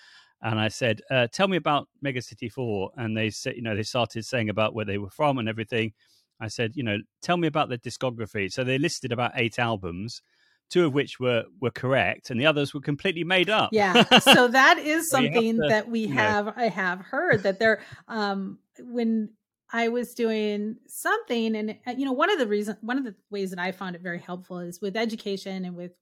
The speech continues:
Speaker 2: second language acquisition, we have a lot of research and a lot of very deep kind of pedagogy going on. And sometimes it's, like,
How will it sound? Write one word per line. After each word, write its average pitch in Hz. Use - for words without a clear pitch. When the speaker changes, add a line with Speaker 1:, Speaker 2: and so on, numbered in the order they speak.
Speaker 2:
second 202
language 185
acquisition, 180
we 226
have 349
a 254
lot 185
of 180
research 208
and 196
a 180
lot 226
of 214
very 262
deep 214
kind 220
of 202
pedagogy 202
going 202
on. 202
And 208
sometimes 415
it's, 220
like, 196